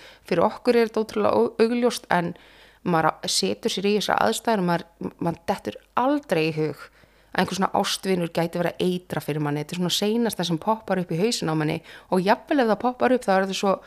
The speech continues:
ótrúlegt að ég trúi því alveg að hún hafi bara einhvern veginn ekki viljað sætta sig við það, jafnvel þótt hún hefði dottið í hug, en ég held hún hafi bara hreinlega ekki, þú veist, hugurinn hennar fer ekki þangað eða hjá neinum því að þetta er svo óhugsandi. Og fyrst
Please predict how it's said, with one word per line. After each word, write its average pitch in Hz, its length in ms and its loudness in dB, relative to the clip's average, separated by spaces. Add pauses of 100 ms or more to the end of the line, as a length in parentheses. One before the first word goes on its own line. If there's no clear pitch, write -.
(280)
ótrúlegt 208 600 0
að 185 240 0
ég 196 160 -4
trúi 269 260 0
því 202 120 2
alveg 180 120 0
að 180 60 0
hún 185 100 0
hafi 196 140 0
bara 185 120 -2
einhvern 196 180 2
veginn 185 160 0
ekki 185 200 -4
viljað 233 320 2 (380)
sætta 220 300 0
sig 208 100 4
við 262 160 2
það, 240 180 2
jafnvel 226 320 0
þótt 208 140 0
hún 214 140 2
hefði 247 200 2
dottið 285 260 -2
í 285 100 2
hug, 320 160 -2 (400)
en 214 120 2
ég 214 80 2
held 254 160 2
hún 240 120 2
hafi 240 120 0
bara 226 120 -2
hreinlega 277 380 4
ekki, 247 200 2 (640)
þú - 120 -8
veist, - 160 -10
hugurinn 320 440 6
hennar 262 180 4
fer 254 360 2
ekki - 180 -4
þangað - 320 -8 (340)
eða 240 220 6
hjá 240 160 2
neinum 226 320 2
því 196 240 -4
að - 220 2
þetta 196 180 -2
er 196 80 -4
svo - 160 -2
óhugsandi. 269 720 0 (1400)
Og 214 100 0
fyrst - 320 0